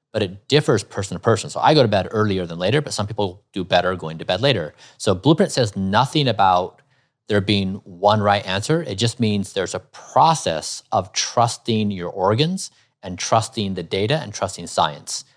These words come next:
not trusting opinion. And so it's just a process people go through. If you get on that routine, then you can, you can slowly find your way to your right path. But generally, no matter what time you go to bed, consistency, environment,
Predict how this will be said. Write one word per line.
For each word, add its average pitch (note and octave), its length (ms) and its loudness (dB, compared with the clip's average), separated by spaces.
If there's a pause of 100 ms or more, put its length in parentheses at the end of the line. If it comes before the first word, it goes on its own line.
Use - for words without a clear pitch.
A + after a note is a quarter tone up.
(180)
not A2+ 280 2
trusting G#2 520 0
opinion. D#2 560 -12 (560)
And G2+ 80 -4
so G#2+ 80 0
it's F#2+ 100 2
just C#3 160 0
a A2+ 60 0
process A#2 400 0
people G#2+ 240 -6
go D#3 160 4
through. F#2 340 0 (340)
If G2 160 -6
you G#2 80 0
get C#3+ 120 4
on C#3+ 120 4
that G2 240 2
routine, A2 680 0 (220)
then G#2 560 -2
you G#2+ 140 -6
can, G#2+ 180 -2
you B2 100 0
can A#2 120 -2
slowly C#3 720 2
find G#2+ 500 0
your G#2+ 160 2
way G2 340 2
to - 200 -8
your F#2+ 440 0
right F2 300 0 (160)
path. C3 380 -4
But - 120 -8 (320)
generally, C#3 380 4
no G#2 80 2
matter G#2+ 140 4
what B2 100 2
time B2 140 0
you A#2 60 2
go A2+ 60 2
to G#2 60 -2
bed, G2 340 2
consistency, G#2+ 840 -4 (340)
environment, G2 760 2